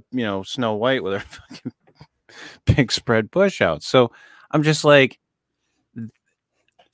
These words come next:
to some people, that's gonna be so shocking.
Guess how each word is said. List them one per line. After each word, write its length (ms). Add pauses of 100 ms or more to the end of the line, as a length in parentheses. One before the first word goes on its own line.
(840)
to 120
some 280
people, 300
that's 220
gonna 160
be 80
so 340
shocking. 460